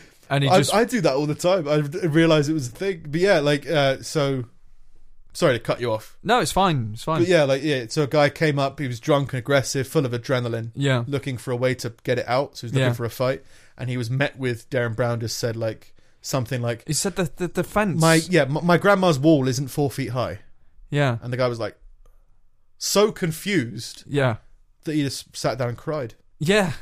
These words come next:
Speaker 1: yeah.
Speaker 2: <laughs> 'Cause
Speaker 1: Yeah.
Speaker 2: he was trying to get that energy out, and then something confused him.
Speaker 1: Yeah.
Speaker 2: And then the
Speaker 1: It
Speaker 2: energy didn't make
Speaker 1: rediverted.
Speaker 2: sense anymore. He's
Speaker 1: Yeah.
Speaker 2: like, "Oh, it's just doesn't make sense
Speaker 1: Yeah.
Speaker 2: anymore." So he sat down. He's like, "Yeah, my girlfriend was crazy tonight."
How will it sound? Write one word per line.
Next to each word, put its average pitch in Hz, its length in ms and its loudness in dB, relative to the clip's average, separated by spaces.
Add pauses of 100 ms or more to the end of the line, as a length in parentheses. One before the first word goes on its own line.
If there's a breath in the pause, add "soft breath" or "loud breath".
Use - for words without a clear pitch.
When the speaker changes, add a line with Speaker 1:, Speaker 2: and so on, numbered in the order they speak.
(100)
Speaker 1:
yeah. 185 300 2
Speaker 2:
<laughs> - 460 2
'Cause 233 260 2
Speaker 1:
Yeah. 160 320 4
Speaker 2:
he 165 120 -2
was 156 100 0
trying 202 280 4
to 202 60 4
get 196 180 2
that 180 140 4
energy 156 400 4
out, 127 320 4 (320)
and 143 140 0
then 143 180 0
something 170 520 -2
confused 156 520 0
him. 127 240 -6 (180)
Speaker 1:
Yeah. 139 360 -2
Speaker 2:
And 135 180 0
then 139 340 2 (300)
the 156 260 0
Speaker 1:
It 123 80 -4
Speaker 2:
energy 147 460 4
didn't 151 280 6
make 160 100 6
Speaker 1:
rediverted. 156 120 8
Speaker 2:
sense 233 260 2
anymore. 117 420 -4
He's 135 140 -4
Speaker 1:
Yeah. 143 160 6
Speaker 2:
like, - 20 2
"Oh, 156 140 2
it's - 300 -8
just - 280 -10
doesn't 143 240 -4
make 131 180 -6
sense 139 200 -2
Speaker 1:
Yeah. 139 80 4
Speaker 2:
anymore." 131 280 0 (280 loud breath)
So - 140 -6
he 131 60 -4
sat 131 280 2
down. 131 260 2
He's 123 120 -6
like, 127 160 0
"Yeah, 127 160 4
my 117 140 -2
girlfriend 117 360 -4
was 104 100 -12
crazy 135 340 -2
tonight." 123 380 -6